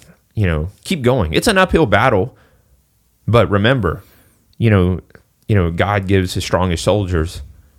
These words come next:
his hardest tasks," right? You're fighting this uphill battle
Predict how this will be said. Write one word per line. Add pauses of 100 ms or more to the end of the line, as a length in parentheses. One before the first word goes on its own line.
(140)
his
hardest
tasks,"
right? (800)
You're
fighting
this
uphill
battle